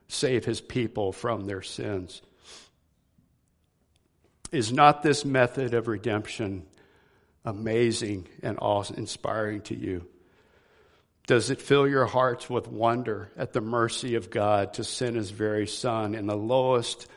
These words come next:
of humility and circumstances and conditions to die for you?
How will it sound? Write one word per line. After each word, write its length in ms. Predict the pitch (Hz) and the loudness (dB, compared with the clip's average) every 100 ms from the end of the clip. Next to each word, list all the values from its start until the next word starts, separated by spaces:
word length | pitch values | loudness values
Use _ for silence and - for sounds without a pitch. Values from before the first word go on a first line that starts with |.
| - _ _ _ _ - | -20 _ _ _ _ -6
of 200 | 110 - | -6 -4
humility 720 | 123 107 113 120 120 110 110 - | -6 -2 2 4 4 2 -2 -4
and 160 | 104 | -6
circumstances 1120 | - - 123 - 113 - - 117 101 120 98 | -6 -2 -2 -2 -8 -8 -4 -2 -4 -6 -8
and 120 | 104 92 | -6 -6
conditions 880 | 104 - 107 101 113 98 85 - - _ _ _ _ _ _ _ _ _ _ _ _ _ | -4 -2 -2 -2 -6 -8 -10 -16 -20 _ _ _ _ _ _ _ _ _ _ _ _ _
to 100 | - | -6
die 360 | 101 107 104 104 | 0 2 2 0
for 180 | - 110 | -4 -8
you? 360 | 104 98 87 | -6 -8 -8